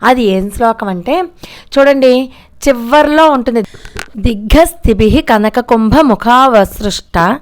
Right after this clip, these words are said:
స్వర్వాహినే విమలచారు జలప్లుతాంగీం ప్రాతర్నమామి జగతాం జననీమశేష లోకాధినాథ గృహిణీం అమృతాబ్ది పుత్రీం"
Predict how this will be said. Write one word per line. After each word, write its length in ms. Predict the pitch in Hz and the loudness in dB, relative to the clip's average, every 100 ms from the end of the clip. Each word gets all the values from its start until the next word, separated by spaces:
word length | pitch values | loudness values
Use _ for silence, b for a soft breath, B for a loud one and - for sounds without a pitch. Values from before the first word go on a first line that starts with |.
| B B B B B | B B B B B
స్వర్వాహినే 960 | - 220 208 208 269 302 294 302 330 | 0 2 2 2 4 2 2 2 2
విమలచారు 800 | 320 262 233 233 233 240 226 262 | 2 2 2 2 2 2 4 4
జలప్లుతాంగీం 1300 | 254 220 240 - - 196 190 196 185 175 190 190 156 160 B B B B - | 2 2 0 -2 -4 -2 0 -2 -2 -2 -2 -2 -4 -8 B B B B -4
ప్రాతర్నమామి 1000 | 185 196 254 320 349 330 294 285 277 254 | -2 -2 0 2 2 2 4 4 2 2
జగతాం 640 | 214 190 185 208 247 269 | 2 2 2 2 2 2
జననీమశేష 960 | 226 190 202 247 262 208 220 202 - 190 175 233 - B B B 190 | 2 2 2 2 2 0 0 -2 -2 -2 -2 -4 -10 B B B 2
లోకాధినాథ 1040 | 190 190 240 240 269 302 294 285 269 285 | 4 4 4 4 4 2 2 2 2 2
గృహిణీం 800 | 294 240 208 226 240 269 320 320 | 0 0 0 2 2 2 2 2
అమృతాబ్ది 640 | 262 226 220 220 214 202 | 2 0 2 2 2 -2
పుత్రీం" 800 | 302 226 - 185 202 247 226 196 | -2 -2 -2 0 2 4 4 2